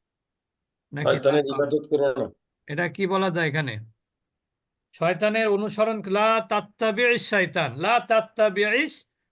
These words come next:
Speaker 1: শয়তান। ইত্তেবা ইয়াত্তাবিউ, লা তাত্তাবি'iশ শয়তানা। হে মানব সকল, তোমরা শয়তানের ইত্তেবা করো না, অনুসরণ করো না।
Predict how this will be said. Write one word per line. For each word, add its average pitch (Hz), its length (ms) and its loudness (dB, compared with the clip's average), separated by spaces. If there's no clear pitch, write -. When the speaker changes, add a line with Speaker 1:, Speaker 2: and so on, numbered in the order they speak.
Speaker 1:
শয়তান। 175 840 -2
ইত্তেবা 226 600 0
ইয়াত্তাবিউ, 214 680 0
লা 202 200 2
তাত্তাবি'iশ 214 1300 -2
শয়তানা। 196 960 2
হে 214 260 2
মানব 220 380 -2
সকল, 226 540 2
তোমরা 220 320 0
শয়তানের 214 680 0
ইত্তেবা 208 560 0
করো 214 260 -2
না, 196 180 -2
অনুসরণ 208 640 -2
করো 165 240 -2
না। 107 280 -8